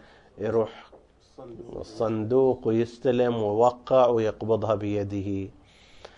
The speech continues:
دون قبض فعلي، ثم يتم تداولها بعد ذلك من خلال الشيكات. هذا الشيكات أم قديم، الظاهر الشيخ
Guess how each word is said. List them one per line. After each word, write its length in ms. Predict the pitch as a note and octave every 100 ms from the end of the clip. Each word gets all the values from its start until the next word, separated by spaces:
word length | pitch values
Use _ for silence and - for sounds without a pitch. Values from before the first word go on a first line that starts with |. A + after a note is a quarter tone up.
| - - - - - - A2+
دون 380 | A#2 C#3+ E3+
قبض 640 | E3 E3 E3 D#3 D3 D3+ D3
فعلي، 1120 | C#3+ D3+ C3 C3+ C3 B2+ B2 C3+ C3 B2 A2 - -
ثم 340 | - G#3 F#3 D3
يتم 720 | B2+ A#2+ A#2+ F#3+ G#3 D3 B2+
تداولها 960 | - C3 B2+ B2 A#2+ F#3 G3+ F3 D3 B2
بعد 380 | A#2+ A2+ B2 B2
ذلك 520 | B2 F3+ A#3 A3 G#3+
من 240 | F3 C3+
خلال 420 | - B2+ D#3+ -
الشيكات. 840 | A#3+ - E3 D#3 D#3 F#3 E3 D3 D3
هذا 160 | E3 F#3
الشيكات 520 | F#3 F#3 F3+ A3 -
أم 140 | F3
قديم، 460 | D#3+ D#3 D#3+ A3+ C#3
الظاهر 400 | A#2+ B2 B2+ C#3
الشيخ 520 | C3 - C#3+ C#3+ -